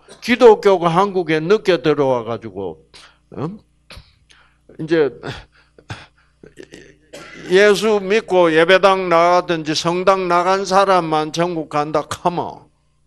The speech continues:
그러면 저쪽 뭐예요? 유럽 쪽에서는 기독교가 벌써, 예?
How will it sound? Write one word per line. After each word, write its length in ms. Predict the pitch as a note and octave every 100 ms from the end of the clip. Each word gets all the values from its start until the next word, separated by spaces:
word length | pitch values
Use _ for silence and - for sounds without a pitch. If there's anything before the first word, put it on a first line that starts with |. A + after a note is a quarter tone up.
| _ _ _ _ _ _ _ _ _ _ _ -
그러면 360 | A3+ A3 E3+
저쪽 960 | - E3 F#3 G#3 A3 G#3+ G#3+ A3 - D3
뭐예요? 600 | C#3+ F3 F3 G#2+ D2+ - _ _ _ _ _ _ _ _ _ _ _ _ -
유럽 600 | D3+ G3 A#3 B3 A#3+ A#3+
쪽에서는 680 | G#3 G#3 F#3 F3 F3+ E3+ E3+
기독교가 640 | E3 G3+ G#3+ E3+ F3 C#3+ D3
벌써, 560 | C3+ D3 F3 B2 - _ -
예? 240 | C#3 A3+